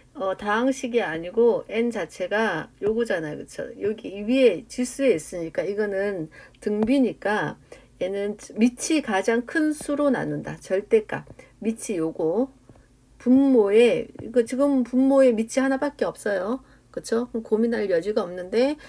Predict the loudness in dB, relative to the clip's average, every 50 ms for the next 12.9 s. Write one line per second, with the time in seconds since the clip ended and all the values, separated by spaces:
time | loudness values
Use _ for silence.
0 | -20 -14 -8 -4 -4 -2 -2 -4 -4 -4 -2 2 2 2 2 0 0 -4 -2 -2
1 | 0 0 0 2 2 0 0 -4 -6 -10 -16 _ _ _ _ -20 _ _ _ _
2 | -20 -20 _ _ _ _ _ _ -10 -8 -6 -4 0 0 2 2 2 0 -2 0
3 | 0 2 4 4 4 4 2 0 0 2 4 4 4 2 0 -2 0 0 0 0
4 | -2 -4 -8 _ -20 _ _ -20 -20 -12 -6 -2 2 4 4 4 4 2 0 0
5 | 0 0 0 0 -4 -6 -10 -10 -10 -10 -6 -4 -2 -2 0 -2 -4 -6 -8 -12
6 | -20 -20 -20 -20 -20 _ _ -20 -8 0 4 4 4 4 2 2 4 4 4 4
7 | 2 0 0 0 0 2 2 2 2 0 -2 -6 -8 -8 -8 -8 -8 -8 -8 -12
8 | _ _ _ _ -10 -10 -10 -8 -4 -2 0 0 2 2 2 0 0 -2 -2 -6
9 | -6 -6 -8 -8 -6 -4 -2 -2 0 0 2 2 2 2 2 0 -2 -2 -2 -2
10 | -2 -4 -4 -6 -8 -8 -6 -6 -6 -4 -4 -4 -4 -4 -2 0 0 0 0 -2
11 | -8 -16 -20 _ _ -2 -2 0 0 -2 -4 -4 -2 0 2 2 4 4 4 4
12 | 4 4 0 -2 -2 -2 -2 0 0 2 4 4 2 2 2 0 -2 -2